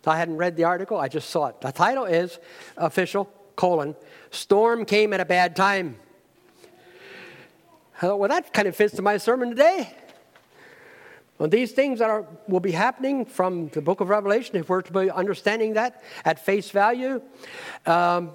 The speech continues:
is that there'll be a storm. And as we begin in chapter thirteen, which I hope to begin tomorrow, is the,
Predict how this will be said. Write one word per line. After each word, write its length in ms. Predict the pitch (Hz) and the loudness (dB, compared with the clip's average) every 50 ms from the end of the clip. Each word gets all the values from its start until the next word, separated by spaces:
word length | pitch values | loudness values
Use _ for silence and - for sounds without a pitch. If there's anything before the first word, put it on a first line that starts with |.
| - - | -4 0
is 280 | 190 185 185 175 - | 2 2 2 0 2
that 300 | - 214 208 202 208 - | 2 2 2 2 -2 -2
there'll 120 | 196 196 190 | -2 0 2
be 80 | 240 | 2
a 60 | 226 | 0
storm. 420 | 220 - 294 330 330 311 262 165 - - - - - _ _ _ _ _ _ _ _ _ _ _ _ _ _ _ _ _ _ _ _ - - - - - - - | 0 0 0 0 0 0 -2 -4 -10 -14 -20 -20 -20 _ _ _ _ _ _ _ _ _ _ _ _ _ _ _ _ _ _ _ _ -20 -18 -16 -14 -14 -6 -2
And 160 | 170 185 214 190 | -2 -2 2 2
as 180 | 208 202 180 160 | 0 0 2 0
we 120 | 196 196 | -2 -2
begin 500 | 160 165 220 214 190 262 311 320 285 269 | 2 0 0 2 2 2 2 2 2 0
in 200 | 240 - 185 180 | -2 -2 -4 -2
chapter 300 | - 214 220 - 220 190 | 0 0 -2 0 -2 -2
thirteen, 720 | - 190 180 175 - - - 339 339 302 262 247 247 214 - - - - _ _ _ - - _ - | 0 -2 -2 -2 -4 0 2 2 2 2 0 -2 -4 -8 -12 -18 -20 -20 _ _ _ -20 -20 _ -2
which 180 | 185 180 - | -2 2 2
I 100 | 214 208 | 2 2
hope 200 | 190 214 233 226 | 2 0 -2 -2
to 60 | - 196 | -2 -2
begin 280 | 220 208 220 226 220 | 2 2 2 2 2
tomorrow, 500 | 214 190 233 285 330 294 277 269 240 220 - - _ - _ _ _ _ _ _ _ _ _ _ _ _ _ _ _ _ _ _ _ _ _ _ _ _ _ _ _ _ _ _ _ _ _ _ - _ - - - - - - - _ _ | 0 0 0 2 2 2 0 -2 -4 -6 -12 -20 _ -20 _ _ _ _ _ _ _ _ _ _ _ _ _ _ _ _ _ _ _ _ _ _ _ _ _ _ _ _ _ _ _ _ _ _ -20 _ -20 -20 -20 -20 -20 -20 -20 _ _
is 300 | - 202 208 208 190 156 | 2 4 4 4 2 0
the, 220 | 156 196 202 190 | -2 -2 -2 -2